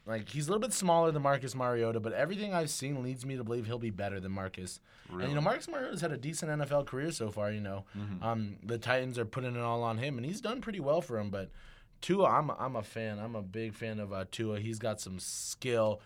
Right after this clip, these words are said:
Speaker 1: He's got a better arm. I know, I know how mobile he actually is. He's kind of a short guy, but still
Speaker 2: Mm-hmm.
Speaker 1: kind of a stud. I really like Tua Tagovailoa, so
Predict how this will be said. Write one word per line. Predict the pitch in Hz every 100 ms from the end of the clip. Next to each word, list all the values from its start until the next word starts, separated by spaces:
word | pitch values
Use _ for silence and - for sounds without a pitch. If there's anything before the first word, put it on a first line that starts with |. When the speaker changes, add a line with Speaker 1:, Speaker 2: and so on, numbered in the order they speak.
| - -
Speaker 1:
He's | 139
got | 147
a | 117
better | 123 139 143
arm. | 127 123 123 113 - -
I | 135 175
know, | 214
I | 202
know | 208
how | 160 120
mobile | 107 117 117 113
he | 110 107
actually | 110 - 110 113
is. |
He's | 110
kind | 143
of | 113
a |
short | 98 - 110 95
guy, | 104 101
but | 95 104
still | - 120 113 98
Speaker 2:
Mm-hmm. | 104 98
Speaker 1:
kind | - 196
of | 175
a |
stud. | 143 135 113
I | 113
really | 131 117
like | 110 107
Tua | - 110
Tagovailoa, | 104 104 101 98 98 98 95
so | - 95